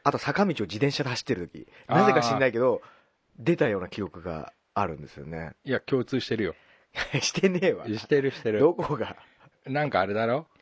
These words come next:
Speaker 2: なんか喉開いたんだろ？
Speaker 1: 夏なのかな？
Speaker 2: うん。
Speaker 1: うん。
Speaker 2: お前なんか坂降りてる時大体でけえ声出してんじゃん。
Speaker 1: <laughs> いい年した。
Speaker 2: うひゃーっつうじゃん。
Speaker 1: あー、言うな。
Speaker 2: だ-、合ってると思うよ。
Speaker 1: あー。
Speaker 2: うん。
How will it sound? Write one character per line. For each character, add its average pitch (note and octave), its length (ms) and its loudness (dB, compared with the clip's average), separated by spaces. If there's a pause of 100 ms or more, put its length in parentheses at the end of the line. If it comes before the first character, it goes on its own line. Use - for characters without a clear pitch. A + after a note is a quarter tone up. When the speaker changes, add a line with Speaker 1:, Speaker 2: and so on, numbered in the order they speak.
(340)
Speaker 2:
な A2+ 80 -4
ん G2+ 40 -6
か G2 100 -6
喉 D#3+ 260 4
開 C3+ 280 2
い - 20 -10
た G2+ 100 -6
ん F2+ 80 -12
だ F2 80 -10
ろ？ F2+ 160 -10 (140)
Speaker 1:
夏 C3+ 420 -2
な D3 160 0
の A2 80 0
か F#2+ 140 -2
な？ G#2 100 4
Speaker 2:
う G#2+ 260 4
ん。 F#2 520 -2 (520)
Speaker 1:
う G#2 80 -6
ん。 E2+ 580 -6 (180)
Speaker 2:
お A#2 60 -8
前 B2+ 140 0
な C3 80 2
ん G#2 40 -4
か F2+ 80 -14 (200)
坂 C3+ 300 0
降 B2+ 100 2
り G#2 60 -2
て G2+ 80 -2
る E2+ 60 -4
時 E2 160 -16
大 A2+ 160 -2
体 C#3+ 160 -2
で A2+ 140 0
け B2+ 100 2
え A#2 60 2
声 F#2 140 -4
出 F2+ 100 -2
し - 60 -16
て F#2 80 -6
ん D#2+ 60 -12
じ F2 60 -8
ゃ E2+ 60 -4
ん。 - 60 -8
Speaker 1:
<laughs> - 1500 4
い B2 80 -2
い - 20 -4
年 F#2+ 200 -4
し B2 140 0
た。 C#3 60 2
Speaker 2:
う - 20 0
ひ B2+ 160 0
ゃ - 400 0
ー A3 40 -2
っ D#3+ 40 -6
つ B2+ 140 -6
う G2+ 40 -2
じ F2+ 80 -2
ゃ F2 60 2
ん。 - 20 0 (100)
Speaker 1:
あ - 20 -4
ー、 G#2 80 -2
言 B2 180 2
う - 20 -4
な。 A#2+ 160 0
Speaker 2:
だ-、 A2+ 300 2 (120)
合 B2+ 160 -2
っ D3 40 -4
て - 140 -2
る F#2 80 -4
と F#2+ 100 -14
思 F2+ 120 -6
う F2+ 60 -6
よ。 G#2+ 160 -14
Speaker 1:
あ F#2 720 -2
ー。 G#2 40 -6
Speaker 2:
う G2+ 40 -4
ん。 F#2 240 -8